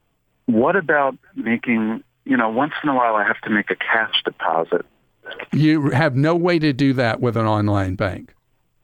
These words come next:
Speaker 1: Yeah, that's one of the concerns.
Speaker 2: Yeah, and that, that
Speaker 1: Um,
Speaker 2: is a fact. There is no way to deposit cash.
Speaker 1: Okay, but overall, I'm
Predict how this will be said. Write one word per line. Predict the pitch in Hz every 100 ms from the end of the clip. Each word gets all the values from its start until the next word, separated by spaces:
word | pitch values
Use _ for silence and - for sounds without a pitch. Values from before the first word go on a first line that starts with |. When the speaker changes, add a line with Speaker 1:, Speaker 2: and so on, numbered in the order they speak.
| _ _
Speaker 1:
Yeah, | 104 110 92 80 - _
that's | 107 - - - -
one | 101 107
of | 98
the | 92
concerns. | - 87 - 98 87 82 85 - _ _ 139
Speaker 2:
Yeah, | 117
and | 117 139
that, | 160 170 143
that | 160 175
Speaker 1:
Um, |
Speaker 2:
is | 175 165
a | 156
fact. | 185 160 104 104
There | - 120
is | 147 131
no | 147 143
way | 147 143 135 123 120 - _ _ _ _
to | - 127
deposit | 123 - 139 131 113 127 -
cash. | - 127 92 - - - _ _ _ _ _ _ _
Speaker 1:
Okay, | - 120 - 95 82 - _
but | 127 120 - _ - -
overall, | 143 170 165 135 123 113 110 -
I'm | 117 120 101